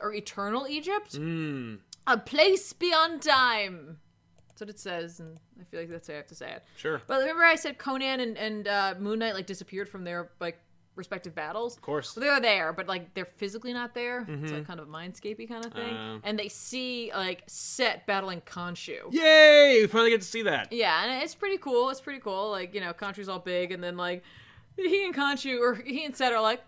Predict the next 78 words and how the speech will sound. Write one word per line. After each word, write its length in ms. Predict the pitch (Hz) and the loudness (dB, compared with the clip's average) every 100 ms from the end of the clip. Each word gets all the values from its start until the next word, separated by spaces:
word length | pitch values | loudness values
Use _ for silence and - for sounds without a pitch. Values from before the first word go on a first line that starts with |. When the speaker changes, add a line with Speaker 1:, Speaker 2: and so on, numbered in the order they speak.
| - 359 | 4 4
Speaker 1:
"Okay, 380 | - 220 190 | 6 4 4
all 100 | 214 | 4
right, 160 | 180 170 | 2 0
enough 260 | 220 294 269 | 0 0 0
is 260 | 208 175 | -4 -4
enough." 260 | 190 160 160 | -4 -4 -4
I 40 | |
mean, 120 | 214 226 | 0 0
like, 120 | 233 | 4
obviously 280 | 254 254 240 | 4 4 -4
this 40 | |
isn't 120 | 202 208 | -4 -2
gonna 120 | 190 | -2
help 200 | 180 165 | -2 -4
us 220 | 147 - - | -10 -14 -12
at 100 | 165 | -10
all 220 | 104 165 | -10 -10
here. 100 | 185 175 | 0 2
Speaker 2:
Right. 180 | 143 - - _ - | 2 -2 -14 _ -2
Speaker 1:
Um, 200 | 175 175 | 0 -2
the 80 | |
fact 300 | 196 220 196 | -2 -2 -2
is, 160 | 190 185 | -4 -8
like, 120 | 151 | -10
the 80 | 175 | -8
worm 240 | 214 285 | -4 -4
is 100 | 294 | -6
the 80 | 240 | -8
big 180 | 226 226 | -6 -4
problem, 540 | 233 214 214 214 208 190 | 0 2 2 -2 -6 -8
and, 160 | 180 | -10
like, 200 | 175 170 | -8 -8
we 100 | 180 | -8
gotta 340 | 180 175 170 165 | -6 -4 -4 -6
do 120 | 170 | -10
something 180 | 160 165 | -14 -12
about 240 | 156 151 151 | -8 -10 -6
that. 280 | 151 147 - | -8 -8 -10
So, 140 | 170 | -6
like, 180 | 170 - - - - _ _ - | -6 -8 -16 -20 -20 _ _ -4
Khonshu 420 | 269 311 403 - | -2 0 -4 -4
takes 280 | - 226 - | -4 -6 -6
Set, 280 | - 208 208 | -4 -4 -4
like, 160 | 185 | -10
crushes 500 | - - - - 226 247 | -14 -16 -12 -10 -10 -6
him 120 | 226 | -6
in 60 | 185 | -8
his 140 | 170 | -10
hand, 360 | 175 165 202 208 | -12 -10 -8 -8
what's 180 | 160 170 | -10 -4
Speaker 2:
Cool. 80 | 160 | -4
Speaker 1:
left 200 | 185 262 | -4 -6
of 80 | |
him, 180 | 330 339 | -6 -4
and 40 | 269 | -4
he's 140 | 214 | -2
like, 100 | 202 | -2
"I'm 80 | 190 | -2
gonna 120 | 277 285 | -4 -6
use 120 | 254 | -6
the 60 | 240 | -6
rest 180 | 233 | -6
of 40 | 226 | -8
your 100 | 156 | -8
energy, 360 | 196 185 190 | -8 -8 -8
and 160 | 170 170 | -8 -8
I'm 140 | - 185 | -6 -4
gonna 120 | 180 | -4
handle 260 | 170 165 156 | -6 -8 -8
this, 200 | 151 151 | -10 -8
don't 160 | 165 | -8
worry, 160 | 156 131 | -8 -10
it's 100 | - | -10
gonna 180 | - 170 | -8 -6
be 80 | 131 | -6
Speaker 2:
Mm-hmm. 80 | 131 | -8
Speaker 1:
pretty 180 | 151 - | -12 -14
awesome." 380 | - - 170 | -16 -16 -18